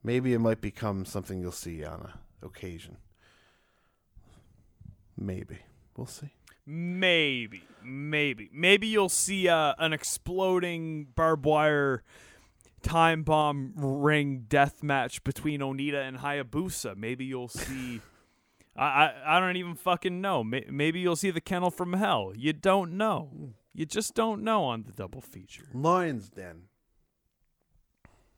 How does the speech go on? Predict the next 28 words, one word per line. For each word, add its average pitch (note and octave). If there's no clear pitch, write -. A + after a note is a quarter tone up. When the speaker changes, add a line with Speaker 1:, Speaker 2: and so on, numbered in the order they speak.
Speaker 1:
Hmm. C3
Speaker 2:
Lion-, A3+
yo, F3+
the D#3
Lion's F#3+
Den F3+
match, C#3+
the F#3+
dungeon F#3+
match. C3+
Tyler, G3
the F3+
dungeon F#3
Speaker 1:
We've D#3
Speaker 2:
match. D#3
We G3
Speaker 1:
already D#3+
Speaker 2:
could -
do D#3
Speaker 1:
done, C#3
Speaker 2:
so D#3
many. D#3
Speaker 1:
we've C#3
already E3
done A2
the E2
dungeon D#2
match. D2+